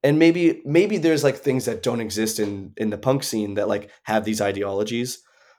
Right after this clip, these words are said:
um, that I'm not aware of, you know, because it's, like, like, the cultural cachet of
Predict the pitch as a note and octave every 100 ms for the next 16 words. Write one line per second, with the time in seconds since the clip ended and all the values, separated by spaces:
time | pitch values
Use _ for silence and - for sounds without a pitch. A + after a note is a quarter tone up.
0 | _ - G#2+ G#2 G2 G2 F2+ _ _ -
1 | A#2 A2 A2 G#2 G2 G2 F#2 G2+ - _
2 | _ - G#2 G2 G#2 G#2 G#2+ G#2+ A2+ A2
3 | G#2+ - _ _ _ _ _ _ _ _
4 | _ A2 - - A2+ - A#2+ - A#2+ -
5 | G#2+ G#2+ - G#2+ G#2+ F#2+ - G2 G2 -